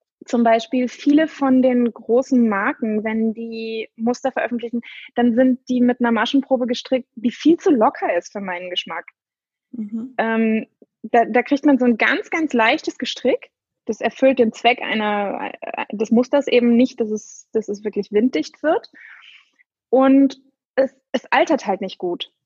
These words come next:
Speaker 1: Also, wenn das so locker gestrickt ist, dann noppt das ja viel mehr und, ähm,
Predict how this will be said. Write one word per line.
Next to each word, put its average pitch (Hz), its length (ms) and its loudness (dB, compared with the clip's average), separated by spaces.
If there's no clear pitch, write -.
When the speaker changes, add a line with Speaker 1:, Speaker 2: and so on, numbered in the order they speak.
Speaker 1:
Also, 233 260 -4
wenn 254 260 2
das 302 160 0
so 269 80 4
locker 277 320 2
gestrickt 220 460 -4
ist, 262 280 -4
dann 240 340 0
noppt 240 460 2
das 214 160 -2
ja 196 140 0
viel 202 260 -4
mehr 202 480 -2
und, 220 400 -4
ähm, 214 580 -4